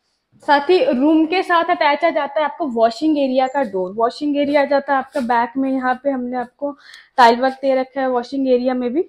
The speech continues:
Tap का provision, then यहाँ पे switches लगा के दे रखे हैं washing machine के लिए। चलिए चलते हैं ह-, हम अपने विला के second bedroom में। Location की अगर मैं आपको बात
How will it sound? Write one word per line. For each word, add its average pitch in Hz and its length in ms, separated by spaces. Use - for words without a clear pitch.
Tap 233 260
का 277 80
provision, 269 460
then 254 180
यहाँ 240 440
पे 262 160
switches 254 420
लगा 262 240
के 254 140
दे 254 160
रखे 247 300
हैं 247 200
washing 240 380
machine 285 360
के 277 140
लिए। 277 260
चलिए 359 200
चलते 370 340
हैं 370 300
ह-, 330 280
हम 302 220
अपने 285 380
विला 262 240
के 269 140
second 262 380
bedroom 262 340
में। 285 100
Location 311 420
की 440 80
अगर 427 160
मैं 415 140
आपको 403 360
बात 285 260